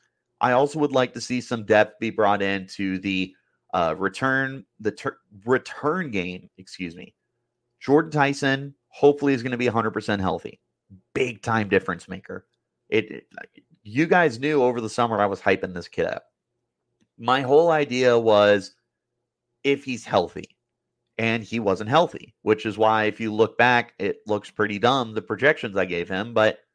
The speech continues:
I still feel confident he's that kind of player. At a minimum, I think he's gonna be a superstar as a returner, but you still need that depth. Elijah Badger was your best guy last year.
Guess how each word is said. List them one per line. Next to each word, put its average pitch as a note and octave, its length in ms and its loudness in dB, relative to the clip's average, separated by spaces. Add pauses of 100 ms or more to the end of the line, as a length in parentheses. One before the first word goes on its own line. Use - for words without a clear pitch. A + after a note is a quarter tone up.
(480)
I C#3 80 -2
still D#3 260 0
feel D#3 160 0
confident A2+ 460 -2
he's G#2 220 -10
that G2 260 -4
kind F#2 160 -10
of - 100 -20
player. A#2+ 400 2 (500)
At C#3 160 -2
a C3 40 -4
minimum, C3 840 -4 (300)
I B2 140 0
think A#2+ 120 -6
he's A2+ 160 -6
gonna A2 160 -4
be G#2 140 -4
a F#2+ 40 0
superstar G2 640 -2
as E2+ 120 -6
a - 20 -16
returner, G2 440 -8 (460)
but B2+ 140 -4
you A#2+ 60 -10
still C3 260 -6
need A#2+ 160 -10
that F#2 220 0
depth. F2 260 -2 (1000)
Elijah B2+ 380 4
Badger C3 280 6
was B2+ 140 -4
your A#2 100 -8
best A#2+ 240 0
guy B2+ 140 2
last A2+ 380 0
year. A2+ 240 2